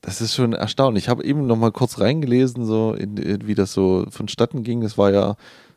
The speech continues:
so die Idee, dass, also man sagt sich so eigentlich, dass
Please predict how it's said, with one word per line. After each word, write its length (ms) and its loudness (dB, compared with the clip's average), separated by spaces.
so 180 2
die 200 0
Idee, 280 4
dass, 420 -2
also 140 -12
man 140 -16
sagt 240 -4
sich 140 -6
so 180 -4
eigentlich, 260 -4
dass 300 -6